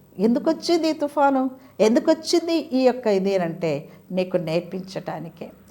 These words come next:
ఆయన ఏ మేలు చేయక మానడు. ఆయన యథార్థవంతుడైన, ఆయన న్యాయవంతుడు. ఆయన చేతిలో ఒక బాణముగా నువ్వు ఉండాలని ఆయన ఇష్టపడేటువంటి దేవుడిగా ఆయన ఉన్నాడు. హల్లెలూయా,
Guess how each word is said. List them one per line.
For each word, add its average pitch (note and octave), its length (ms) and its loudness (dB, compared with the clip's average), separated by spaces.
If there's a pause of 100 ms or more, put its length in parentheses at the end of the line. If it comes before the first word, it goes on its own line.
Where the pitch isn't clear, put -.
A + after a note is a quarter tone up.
(220)
ఆయన F#4+ 300 10
ఏ F4 420 6
మేలు G#4 540 6
చేయక G4+ 300 6
మానడు. G#4 720 8 (100)
ఆయన D#4 160 8
యథార్థవంతుడైన, D4 1500 6 (460)
ఆయన - 240 10
న్యాయవంతుడు. F4+ 1120 4 (140)
ఆయన B3 180 4
చేతిలో F4+ 560 4
ఒక C#4+ 140 6
బాణముగా C4 580 0
నువ్వు G#3+ 200 -2
ఉండాలని G3+ 640 0 (320)
ఆయన F3 200 -2
ఇష్టపడేటువంటి F#3+ 1040 -2
దేవుడిగా E3 560 -4
ఆయన D3+ 180 -4
ఉన్నాడు. D3 680 -8
హల్లెలూయా, F3+ 680 0